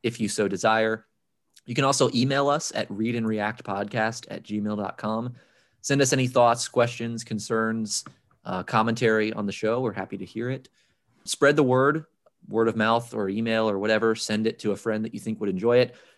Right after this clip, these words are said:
That's a great way to, uh, t-, to get the show out there. So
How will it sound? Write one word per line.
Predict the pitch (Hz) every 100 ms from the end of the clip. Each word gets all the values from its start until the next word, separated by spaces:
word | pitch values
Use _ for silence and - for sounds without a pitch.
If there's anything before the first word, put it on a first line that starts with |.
| _ -
That's | 110
a |
great | 107 113 110
way | 113 107
to, | - 107 101 95
uh, | 90 87 90 _ _ _ _
t-, | -
to | -
get | 98
the | 101
show | - 104
out | 113 123
there. | 90
So | 82 98 90